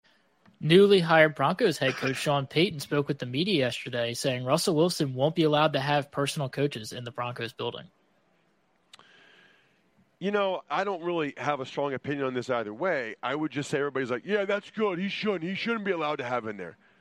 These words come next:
Speaker 2: Well, Brady had Alex Guerrero in there for years. And that's part of the reason why Brady became Brady. And I think that's why Russell Wilson was doing that, because he wanted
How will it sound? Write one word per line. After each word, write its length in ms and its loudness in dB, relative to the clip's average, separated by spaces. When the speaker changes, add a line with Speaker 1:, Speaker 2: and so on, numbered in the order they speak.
Speaker 2:
Well, 120 -4
Brady 360 -4
had 220 -2
Alex 320 -2
Guerrero 720 -6
in 160 -6
there 300 -4
for 180 -12
years. 540 -12
And 340 -4
that's 180 -6
part 140 -2
of 100 -4
the 40 -2
reason 320 -8
why 180 0
Brady 320 -4
became 380 -6
Brady. 400 -4
And 100 0
I 60 0
think 140 -4
that's 200 -4
why 120 0
Russell 320 -4
Wilson 320 -4
was 120 -4
doing 340 -2
that, 360 -8
because 600 -2
he 200 -4
wanted 560 -4